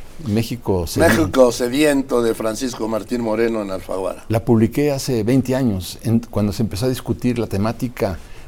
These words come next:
Speaker 1: mundial del agua, del, de, bueno, no del agua, sino del sobrecalentamiento global, que ya era una realidad en aquel momento, y por eso me preocupó muchísimo ver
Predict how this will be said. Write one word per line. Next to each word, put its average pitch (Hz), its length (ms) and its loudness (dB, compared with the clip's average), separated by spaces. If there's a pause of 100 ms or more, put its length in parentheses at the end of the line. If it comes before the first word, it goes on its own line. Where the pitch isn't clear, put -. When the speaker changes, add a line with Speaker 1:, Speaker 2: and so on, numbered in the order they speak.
(100)
Speaker 1:
mundial 107 580 2
del 110 160 2
agua, 113 240 0
del, 98 180 -2
de, 104 160 0
bueno, 117 220 -2
no 123 120 4
del 107 140 2
agua, 123 220 2
sino 101 240 -2
del 95 240 0
sobrecalentamiento 98 1040 0
global, 98 480 -2 (400)
que 92 140 0
ya 104 120 4
era 120 200 4
una 117 280 4
realidad 92 500 0
en 101 140 -2
aquel 107 260 -2
momento, 104 460 0
y 113 60 0
por 104 160 -2
eso 151 160 -2
me 123 120 0
preocupó 101 420 -2
muchísimo 113 600 -2
ver 120 240 0